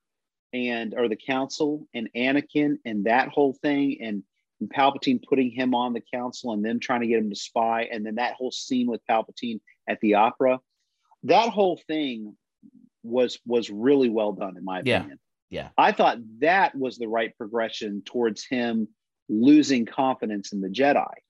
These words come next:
Speaker 1: you know, or the, you know, and him being able to make that transition towards thinking the Jedi Council was evil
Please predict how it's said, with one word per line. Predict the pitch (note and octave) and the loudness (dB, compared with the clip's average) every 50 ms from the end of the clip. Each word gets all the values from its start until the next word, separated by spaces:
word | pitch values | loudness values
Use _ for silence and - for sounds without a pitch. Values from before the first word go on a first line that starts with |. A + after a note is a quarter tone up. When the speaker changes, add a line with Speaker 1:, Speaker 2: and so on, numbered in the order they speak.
| _ _ _ _ _ _ _ _ _ | _ _ _ _ _ _ _ _ _
Speaker 1:
you | - A#2 A#2 | -2 0 0
know, | A2+ G#2+ - | 0 0 2
or | B2 A#2+ A#2 | 4 4 4
the, | G#2+ A2 - - - | 4 2 0 -2 -4
you | B2 B2 A#2 | -4 -2 -2
know, | A2+ A2 A2 | -2 -2 -2
and | A2+ G#2 | -4 -2
him | - C#3+ C#3+ C#3 | 0 0 0 2
being | B2 C3 B2+ B2+ B2+ | 2 2 2 2 2
able | B2 A2+ A#2 | 2 0 0
to | G#2+ G#2+ | -2 -2
make | G#2+ G#2+ A2 A2+ A#2+ B2+ C3 - _ _ | -2 -2 -2 0 -2 -2 -4 -4 _ _
that | B2 A2 G2 F#2 - _ - | -4 -4 -4 -4 -8 _ -16
transition | - - A#2+ A2 G#2+ G#2+ G2+ G#2+ A2 G#2+ - - - G#2+ G#2 G2+ G2 G2 - | -12 -10 -8 -6 -6 -6 -2 0 0 0 0 -2 -4 -4 -4 -4 -6 -6 -10
towards | - - A#2+ A2+ G#2+ - - - | -6 -2 -2 -2 -2 -2 -4 0
thinking | - B2+ B2 G#2+ - A#2 A2 G#2 G2 - _ _ _ _ _ _ _ | 2 2 2 2 0 -2 -2 -2 -4 -6 _ _ _ _ _ _ _
the | - A2+ G#2+ | -4 -4 -4
Jedi | G2+ F#2+ - A#2 A#2 A#2 A2 G#2 G2+ G2+ - - - - | -2 0 2 4 4 4 4 4 2 0 -2 -6 -6 -2
Council | E3 E3+ F3 F#3+ - - A#2 G2 F#2 F#2 F#2 - _ _ _ _ _ _ _ | -2 0 0 -2 -2 -4 -4 -2 -2 -6 -8 -10 _ _ _ _ _ _ _
was | G#2 A2 G#2+ - - - | -6 -6 -4 -6 -4 -2
evil | A2+ G#2+ F#2+ F#2+ F#2+ F2+ F2+ - | -2 -2 -2 -2 -4 -4 -6 -8